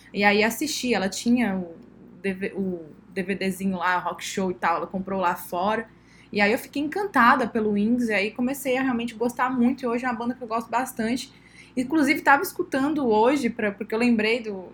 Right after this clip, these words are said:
de, do, do Rock Show, e achei muito legal. Mas o Rock Show nada mais é do que algum material aí que eles pegaram dessa turnê imensa pela América, pela, pelos Estados Unidos.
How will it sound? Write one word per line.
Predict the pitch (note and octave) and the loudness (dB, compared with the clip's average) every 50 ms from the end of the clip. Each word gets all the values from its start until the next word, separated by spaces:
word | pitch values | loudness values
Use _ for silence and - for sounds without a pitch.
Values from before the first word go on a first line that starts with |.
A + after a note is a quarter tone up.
| - | -18
de, | G3+ F#3+ F#3 E3 - - - - - - | -18 -18 -18 -18 -18 -20 -20 -20 -20 -16
do, | F3+ F3+ F3+ E3+ | -12 -12 -12 -10
do | - F3+ F3+ F3+ F3 | -8 -6 -6 -4 -4
Rock | F3+ F3+ F3+ F#3 | -4 -4 -4 -4
Show, | - - - G3+ F#3+ G3 G#3 A#3+ A#3 - - - - - - _ | -8 -8 -4 -2 0 0 0 -2 -4 -6 -12 -20 -20 -20 -20 _
e | - - G3 | -2 0 0
achei | G3+ G3+ - G#3+ | 2 2 2 2
muito | G#3 A3 A#3 C#4+ | 2 2 0 0
legal. | C#4 C4 A#3 G#3 F#3+ G3 | -2 0 2 2 4 4
Mas | A3 A#3+ C4+ D4 D4+ | 6 6 4 4 4
o | E4 | 2
Rock | D#4 D4 D4 D4+ | 2 2 2 2
Show | - - D#4+ D4+ D4+ | 0 0 0 0 2
nada | D4+ D4 D4 D4+ D#4+ | 4 2 2 2 0
mais | D#4+ D#4 D4+ D4 C4+ | 0 0 -2 0 2
é | C4 B3 | 0 0
do | B3 C4 | 0 -2
que | A#3+ - D4 C#4 C#4 C#4 B3 - - - - | -4 -4 -2 -2 -2 -2 -6 -10 -16 -20 -8
algum | - - G#3+ A3 A3 A3+ B3 B3+ C4+ C4+ | -2 -2 -2 0 2 2 2 2 2 2
material | C4 C4 B3+ C4 C#4 B3+ A#3+ A#3 A3+ A3+ A#3 A#3+ | 2 0 0 0 0 0 2 4 4 4 4 2
aí | A#3 A3 G#3 G3+ G#3 A3 | 0 0 0 -2 -4 -6
que | - - | -4 -4
eles | B3 G#3+ A#3 - | -4 -2 -4 -4
pegaram | - A#3+ A3+ G3+ G#3 G#3 G#3+ G#3+ | -4 -4 0 2 4 4 2 2
dessa | G3+ G#3+ A3 - A#3 | -2 -4 -4 -4 -6
turnê | A#3 - A#3+ G#3 G#3+ A3 A3 | -4 -4 -4 -2 0 0 2
imensa | A#3+ B3 A#3 G3 F#3 G#3 A3+ A#3+ A#3+ A#3+ | 2 2 2 2 2 2 2 0 0 -4
pela | G#3+ - G#3+ G#3 G3+ | -6 -4 -2 -2 0
América, | G3 G3+ F#3+ F#3 F#3 G3+ G#3+ - G#3+ G3+ - | 0 0 0 0 -2 -4 -6 -6 -10 -8 -6
pela, | - G3+ F#3+ F#3 F3+ F3 E3+ - - - | -6 -6 -4 -4 -4 -4 -6 -8 -8 -6
pelos | G#3 G3 G3 | -6 -4 -4
Estados | - - F#3+ F3 F3+ G3 | -4 -4 -4 -4 -2 -2
Unidos. | A3 G3 D#3+ D3+ - - - | -4 -4 -4 -6 -12 -18 -20